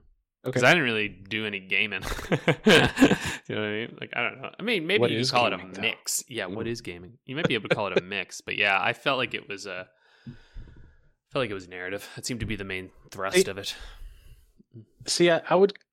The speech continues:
Speaker 1: I called it gameplay as a first pass because I spent more time, you know, wazding around and, and interacting with objects and stuff than reading text or experiencing the story. I guess through environmental storytelling I could, but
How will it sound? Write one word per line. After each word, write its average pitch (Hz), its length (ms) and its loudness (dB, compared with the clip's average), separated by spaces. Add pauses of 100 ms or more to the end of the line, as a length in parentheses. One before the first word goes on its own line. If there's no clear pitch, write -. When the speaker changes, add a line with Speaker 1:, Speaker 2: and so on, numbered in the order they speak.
(220)
Speaker 1:
I 151 120 2
called 165 220 4
it 131 100 2
gameplay 135 400 4
as 117 120 -2
a 107 40 -8
first 139 340 2
pass 117 240 2
because 113 440 -6
I 143 40 2
spent 139 260 0
more 131 180 0
time, 117 400 -4 (560)
you 120 100 -4
know, 110 160 0
wazding 127 420 4
around 127 460 4
and, 113 160 -2
and 113 280 -6
interacting 123 520 0
with 113 120 -4
objects 120 380 0
and 113 100 -4
stuff 120 280 -2
than 110 180 -6
reading 120 520 0 (160)
text - 420 2
or 110 280 0 (140)
experiencing 110 800 -2
the 95 60 -2
story. 101 600 2 (360)
I 131 60 2
guess 156 180 6
through 139 200 4
environmental 110 1040 4 (420)
storytelling 104 680 0
I 95 80 -6
could, 101 480 -2 (260)
but 104 240 2